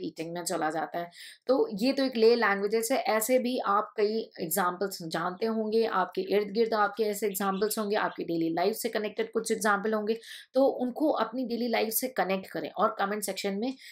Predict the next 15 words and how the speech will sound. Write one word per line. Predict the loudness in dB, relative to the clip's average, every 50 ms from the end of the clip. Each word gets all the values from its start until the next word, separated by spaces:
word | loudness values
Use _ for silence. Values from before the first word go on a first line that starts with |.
| -14 -6
शेयर | -4 0 4 4 4 4 2
करें। | 0 0 0 0 -2 -6 -6 0 2
एक | 4 4 4 2 2 4
बार | 4 6 6 4 2
आपने | 2 2 2 2 2 0 -4 0
जो | 2 2 2
नॉर्मल | 2 2 2 2 0 0 -2 -2
लर्निंग | 0 0 0 2 2 2 0 0 -2 0
को | 2 2 2 2
अपने | 0 -2 -2 0 -2 -2
प्रैक्टिकल | 2 2 2 0 0 -4 -2 -2 2 2
लाइफ | 2 2 2 0
से | -2 -4
कनेक्ट | -2 -2 -2 -2 -4 -4 -2 -2
किया | 0 2 2 2 2 0 -4